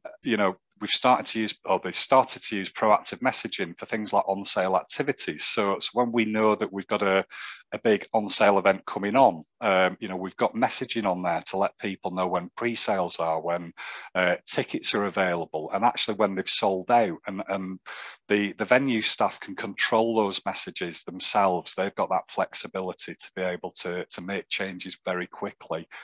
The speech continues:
based on what's happening. Um, and they, again, uh, have also started looking at marketing messages, uh, within queues, but also, um,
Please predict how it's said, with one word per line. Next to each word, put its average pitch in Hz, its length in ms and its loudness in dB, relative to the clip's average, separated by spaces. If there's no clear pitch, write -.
based 101 300 0
on 92 120 -6
what's 90 260 -2
happening. 95 520 -8
Um, 107 420 6
and 117 340 6
they, 127 240 6
again, 110 360 0
uh, 107 280 -4
have 110 140 0
also 107 280 4
started 98 380 2
looking 98 260 -4
at - 80 -6
marketing 101 460 4
messages, 90 680 -4
uh, 90 360 4
within 92 360 0
queues, 117 500 2
but 95 100 2
also, 92 640 2
um, 90 320 0